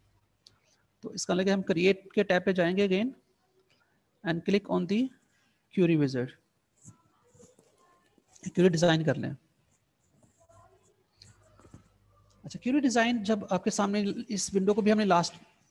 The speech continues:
screen में देखा था, last lecture में देखा था कि ये हमारे सामने एक,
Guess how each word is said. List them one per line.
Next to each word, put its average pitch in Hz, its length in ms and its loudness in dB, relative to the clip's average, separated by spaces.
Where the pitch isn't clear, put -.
screen 190 360 -8
में 196 120 -4
देखा 160 200 0
था, 196 120 2
last 165 400 2
lecture 185 220 -4
में 180 120 0
देखा - 260 0
था 180 200 2
कि 190 140 -2
ये 185 140 0
हमारे 165 320 0
सामने 170 380 -2
एक, 165 120 -6